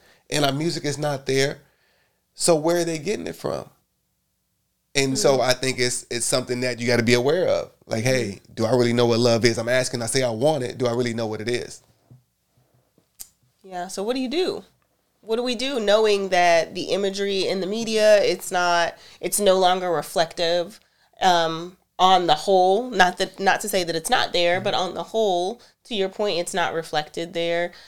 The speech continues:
Speaker 2: Um, some of our value systems are really thwarted,
Speaker 1: Mm-hmm.
Speaker 2: um, not just as it relates to kind of love, but self-love. What is,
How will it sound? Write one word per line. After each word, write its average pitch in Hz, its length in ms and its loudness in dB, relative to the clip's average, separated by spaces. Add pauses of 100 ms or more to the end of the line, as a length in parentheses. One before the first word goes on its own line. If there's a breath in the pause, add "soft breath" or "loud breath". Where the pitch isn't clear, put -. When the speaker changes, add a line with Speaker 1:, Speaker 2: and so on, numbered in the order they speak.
(120 loud breath)
Speaker 2:
Um, 175 300 0
some 202 280 0
of 180 360 2
our 185 240 2
value 214 460 0
systems 190 440 -4
are 175 140 2
really 202 300 -2
thwarted, 180 640 -4 (180 loud breath)
Speaker 1:
Mm-hmm. - 160 -18
Speaker 2:
um, 160 420 2 (120)
not 208 240 6
just 208 200 -2
as 208 120 0
it - 200 2
relates 190 560 -2
to 185 520 -2
kind 190 260 -2
of 175 100 -6
love, 180 640 2
but 175 200 2
self-love. 165 680 2
What 185 180 -2
is, 180 220 -4